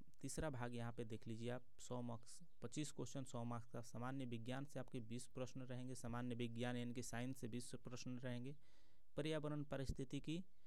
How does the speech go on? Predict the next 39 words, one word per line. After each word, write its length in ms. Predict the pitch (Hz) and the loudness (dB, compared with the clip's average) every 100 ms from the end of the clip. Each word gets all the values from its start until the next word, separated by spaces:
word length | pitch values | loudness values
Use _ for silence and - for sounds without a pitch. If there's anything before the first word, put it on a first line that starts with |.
| - - | -6 -4
जैव 300 | 113 131 143 | 2 4 6
विविधता 440 | 139 131 131 127 135 | 6 4 4 4 2
एवं 120 | 127 | 4
जलवायु 320 | 120 120 131 - | 4 6 4 4
परिवर्तन, 560 | 123 120 120 135 135 147 - - - - - - | 4 4 2 2 0 -2 -4 -4 -4 -4 -4 -2
ये 60 | 139 | 0
सब 160 | - 135 | 4 4
मुद्दों 340 | 131 127 151 | 4 4 2
पे 160 | 147 135 | 2 2
जो 160 | 127 127 - | 2 0 0
क्वेश्चन 340 | 120 - 120 | 0 0 2
आएंगे 200 | 120 120 | 2 2
आपके 200 | 117 123 - | 0 0 0
पाँच 200 | 120 120 - | 4 4 2
प्रश्न 320 | - 107 107 | 0 0 0
आएंगे। 360 | 101 101 98 101 - - - - - - - - - - - - - - - - - - - | 0 0 -2 -2 -4 -4 -4 -4 -4 -4 -4 -4 -4 -4 -4 -4 -4 -4 -4 -4 -4 -4 0
इसके 260 | 147 - 151 | 2 2 4
बाद 280 | 139 143 - - | 6 4 4 0
जो 80 | 127 - 117 | 0 0 -2
भाग 300 | - 127 117 | 0 0 0
चार 240 | - 120 127 | 2 4 4
रहेगा, 380 | 110 104 110 107 - - - - | 2 0 -2 -2 -4 -6 -6 -4
भाग 300 | 107 113 135 | 0 2 2
चार 280 | - 127 131 | 2 4 4
में 120 | 127 | 4
यहाँ 160 | 117 120 | 4 2
पे 120 | 120 | 2
देख 200 | 113 110 | 0 0
लीजिए 220 | 120 127 | 2 4
हिंदी 320 | 107 113 117 127 | 4 4 0 0
क्वेश्चन 300 | - 117 - - | 0 -2 -4 -4
पूछे 220 | - - | -2 2
जाएंगे 380 | 117 117 120 139 - - - - - - - - - | 4 4 2 0 -4 -6 -6 -6 -6 -6 -6 -4 2
और 100 | 120 135 | 12 12
हिंदी 260 | 139 160 | 12 6
में 100 | 165 | 6
आपकी 280 | 143 139 139 | 6 6 2
हिंदी 280 | 123 135 147 | 2 4 2
भाषा 440 | 113 123 - 139 | 2 2 2 0